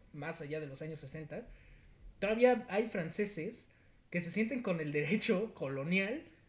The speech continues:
de estar ahí por sus huevos, así, explotando, o sea, porque le explica, ¿no? Además, es muy transparente también, ¿no? O sea, "Nosotros llegamos aquí a plantar caucho de Brasil", ¿no? Y ento-, <laughs> o sea,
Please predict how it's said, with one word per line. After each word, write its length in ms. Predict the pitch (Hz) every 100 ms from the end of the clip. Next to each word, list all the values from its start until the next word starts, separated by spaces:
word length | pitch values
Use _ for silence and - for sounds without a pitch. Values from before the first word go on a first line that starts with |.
| -
de 160 | 165 156
estar 400 | 156 - 190 247
ahí 380 | 208 165 185 214
por 180 | 170 143
sus 160 | 147
huevos, 500 | 156 185 185 226 247
así, 320 | 147 185 185 170
explotando, 800 | 165 - 180 175 175 208 208 220 190 165
o 80 | 185
sea, 120 | 190
porque 160 | 180 185
le 60 |
explica, 340 | 180 - 269 131
¿no? 80 | 202
Además, 340 | 247 349 - - -
es 140 | 254 320
muy 140 | 320
transparente 600 | 254 202 190 208 269 262
también, 340 | 185 214 302
¿no? 140 | 147 185
O 60 |
sea, 240 | 147 139 - - -
"Nosotros 400 | 143 220 262 170
llegamos 360 | 143 185 180
aquí 280 | 113 175 208
a 80 | 190
plantar 380 | 127 135 170 -
caucho 380 | 165 170 - 165
de 80 |
Brasil", 560 | 135 127 - 208 180 120
¿no? 240 | 127 220 - - - - -
Y 140 | 160
ento-, 160 | 175 -
<laughs> 380 | 277 - - 233
o 60 | 180
sea, 340 | - 185